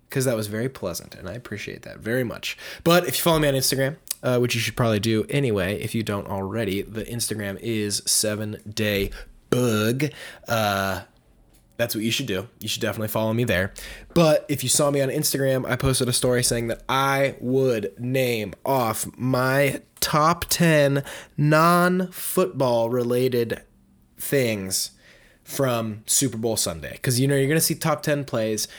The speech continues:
You're gonna see top ten plays, uh,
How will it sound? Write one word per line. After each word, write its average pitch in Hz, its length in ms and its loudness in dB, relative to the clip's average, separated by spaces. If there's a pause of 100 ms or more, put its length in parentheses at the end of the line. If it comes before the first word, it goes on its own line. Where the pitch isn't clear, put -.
(160)
You're 120 160 0
gonna 135 100 2
see 135 420 2 (300)
top - 300 -2
ten 131 440 0 (380)
plays, 104 480 0 (120)
uh, 110 360 -2